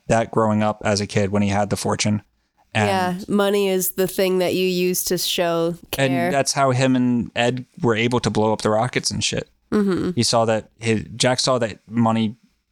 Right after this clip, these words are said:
Speaker 2: It makes
Speaker 1: was
Speaker 2: things
Speaker 1: a
Speaker 2: possible.
Speaker 1: Yeah, and it, it was, it had an emotional effect. He saw that from an early age, and that's
Speaker 2: It's
Speaker 1: just
Speaker 2: a currency
Speaker 1: one of the things.
Speaker 2: of power.
Speaker 1: Yeah.
Speaker 2: And of care, too, you know?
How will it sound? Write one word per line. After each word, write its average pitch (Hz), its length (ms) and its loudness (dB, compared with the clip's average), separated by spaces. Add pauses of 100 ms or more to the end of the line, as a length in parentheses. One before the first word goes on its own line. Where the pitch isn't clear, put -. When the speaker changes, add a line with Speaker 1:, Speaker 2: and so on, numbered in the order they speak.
Speaker 2:
It 233 80 2
makes 247 140 0
Speaker 1:
was 254 160 2
Speaker 2:
things 311 200 -4
Speaker 1:
a - 20 -8
Speaker 2:
possible. 180 680 -2 (580)
Speaker 1:
Yeah, 202 200 2
and 139 200 0
it, 143 300 0
it 139 100 0
was, 143 420 -2 (240)
it 139 100 0
had 143 220 0
an 131 40 4
emotional 120 440 0
effect. - 360 -2
He - 120 0
saw 117 240 0
that 113 180 -2
from 104 360 0 (100)
an 107 100 2
early 101 300 0
age, 101 260 -2
and 107 80 2
that's - 160 0
Speaker 2:
It's - 100 -2
Speaker 1:
just 320 120 -2
Speaker 2:
a - 40 -20 (120)
currency 302 540 0
Speaker 1:
one 262 80 0
of - 20 -6
the - 60 -20
things. - 40 -20
Speaker 2:
of - 60 -16
power. 220 520 0 (200)
Speaker 1:
Yeah. 180 220 2 (340)
Speaker 2:
And 269 220 2
of 302 140 -2
care, 311 380 2
too, 185 580 0
you 220 160 0
know? 208 320 0